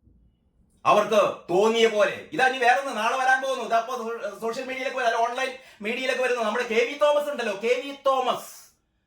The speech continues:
കോൺഗ്രസ് വിട്ടുപോയ, അതായത് ലോക്സഭയില്, ലോക്സഭയിൽ മത്സരിക്കാൻ സീറ്റ് കിട്ടാത്തത് കൊണ്ട് അവിടുന്ന് പിണങ്ങി പോന്നപ്പം പിണറായി വിജയൻ പറഞ്ഞു, "വാ, നമ്മളെ കൂടെ വാ, നമ്മളെ കൂടെ വാ" എന്നും പറഞ്ഞുകൊണ്ട് ഡൽഹിയിലേക്ക് പറഞ്ഞയച്ച ഡൽഹിയിലെ പ്രത്യേക പ്രതിനിധി, ആ മനുഷ്യൻ,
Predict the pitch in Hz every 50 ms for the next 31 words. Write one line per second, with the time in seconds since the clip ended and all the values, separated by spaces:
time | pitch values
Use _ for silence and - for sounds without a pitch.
0 | _ _ - - 190 226 226 240 247 247 - 262 262 254 247 233 - - - 220
1 | 208 - - 269 240 247 233 220 208 196 202 214 220 226 262 254 226 220 220 220
2 | 220 - 269 269 262 262 254 254 254 247 - - - _ - 175 196 226 226 -
3 | 277 269 269 269 277 262 247 233 254 254 254 262 247 220 240 247 254 - 285 269
4 | 262 220 254 247 247 247 247 240 254 247 240 254 262 254 233 233 233 240 247 240
5 | 240 233 240 247 262 240 - 240 240 233 226 - 247 254 254 240 226 233 247 254
6 | 254 254 262 254 240 233 240 254 247 240 240 247 233 226 214 214 226 254 262 247
7 | 247 247 254 240 233 220 202 - 208 220 247 247 240 240 240 240 233 220 - -
8 | - - _ _ - 196 240 240 240 240 233 233 233 233 240 226 208 208 214 226
9 | 240 240 247 233 247 240 233 240 240 240 226 226 220 202 185 190 202 220 226 240
10 | 233 240 233 233 - - 254 247 247 240 247 240 233 277 233 247 240 240 233 226
11 | 202 151 - - _ _ _ _ _ _ _ _ _ _ _ _ _ _ _ _
12 | _ _ _ - 151 185 214 226 220 214 220 233